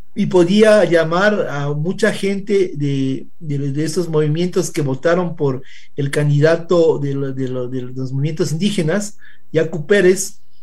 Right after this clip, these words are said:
Guartambel, eh, podía él atraer a parte de ese electorado y, y, y ganar, eh, a Guillermo Lazo. Sin embargo, eh, vemos que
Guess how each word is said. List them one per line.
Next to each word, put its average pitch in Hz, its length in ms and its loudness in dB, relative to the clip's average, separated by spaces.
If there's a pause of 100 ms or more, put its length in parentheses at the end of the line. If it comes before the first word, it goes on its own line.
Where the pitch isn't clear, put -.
Guartambel, 175 720 0 (480)
eh, 147 640 0 (280)
podía 175 520 4
él 180 180 4
atraer 185 640 6
a 151 320 2
parte 170 300 -4
de 160 80 -4
ese 165 140 -2
electorado 151 760 2
y, 127 240 -8 (260)
y, 139 460 -6
y 143 40 -10
ganar, 156 460 0
eh, 123 280 -4
a 117 140 -10
Guillermo 143 380 -4
Lazo. 240 380 -2 (440)
Sin 214 200 -2
embargo, 220 680 6 (1080)
eh, 131 460 -4 (1200)
vemos 196 480 2
que 165 400 2